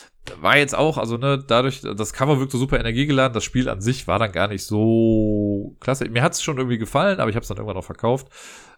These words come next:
ähm, weil's halt nicht so die große Staying Power hatte. Aber ich weiß, dass ich da das echt schade fand, dass, äh, dass das nicht so aus einem Guss irgendwie wirkte. Und ja, auch da glaube ich, dass Leute da so ein bisschen enttäuscht von sein könnten, wenn sie,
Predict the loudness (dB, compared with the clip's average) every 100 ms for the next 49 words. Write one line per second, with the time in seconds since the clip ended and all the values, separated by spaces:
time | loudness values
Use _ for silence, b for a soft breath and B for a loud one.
0 | -2 -2 -2 -6 -14 -16 _ _ _ _
1 | _ _ _ _ -12 -8 -4 -4 -4 -6
2 | -6 -6 -6 -2 -2 -2 -4 -2 -2 -4
3 | -2 -2 2 2 2 -6 -2 2 2 2
4 | b b b b b b _ -10 -4 -2
5 | -2 0 0 0 -2 -4 -4 -8 -6 -6
6 | -10 -12 -12 -14 -18 _ -8 -8 -6 -6
7 | -4 -4 -2 -4 -2 -2 -2 -8 -6 -6
8 | -6 -6 -8 -8 -10 -12 -18 -4 0 0
9 | 0 0 0 -2 -4 -8 -4 -2 0 0
10 | -2 B B B -4 -2 -4 -4 0 0
11 | 0 -6 -6 -6 -8 -10 -12 -12 -6 -6
12 | -6